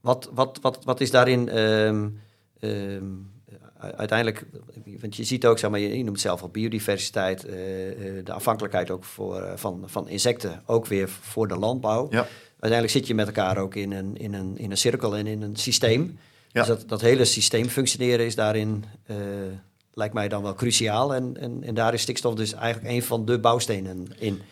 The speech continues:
Speaker 1: maar ook een van de randvoorwaarden.
Speaker 2: Ja, eh, klopt. Eh, kijk, we hebben een heel groot probleem. En het, het, het, wat ik zie is dat sommige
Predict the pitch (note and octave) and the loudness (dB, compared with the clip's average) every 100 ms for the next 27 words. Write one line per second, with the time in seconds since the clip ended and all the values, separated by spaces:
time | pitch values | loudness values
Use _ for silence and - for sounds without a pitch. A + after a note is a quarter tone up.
0 | _ A2 A#2+ B2 B2+ A#2+ C3+ C3+ A2+ F#2+ | _ 0 2 2 4 8 8 8 4 0
1 | E2 - - - - _ C3+ G2+ - - | -2 -4 -12 -20 -20 _ 4 4 4 -4
2 | _ _ - - - - - - - - | _ _ -20 -20 -20 -20 -20 -20 -20 -20
3 | - - C#3 D#3 - - A2+ A2+ A2+ A2+ | -20 2 4 6 2 -2 2 2 4 2
4 | - - C3 - - - _ - - - | 0 2 2 0 -18 -20 _ -20 -20 -20
5 | _ A#2+ A#2 G#2+ D3+ D#3 D3 C3+ G#2+ F#2+ | _ -2 0 4 4 6 6 4 4 6
6 | F2 G#2 A2 G#2 - - G#2+ - - G#2 | 6 4 0 -2 -6 -6 -6 -8 -6 -6
7 | G2+ - - - A#2 A2 C#3+ C#3 A2+ A#2 | -6 -12 -16 -6 -4 -2 0 0 0 -2
8 | - B2+ A#2 G#2+ G#2+ | 0 0 0 2 0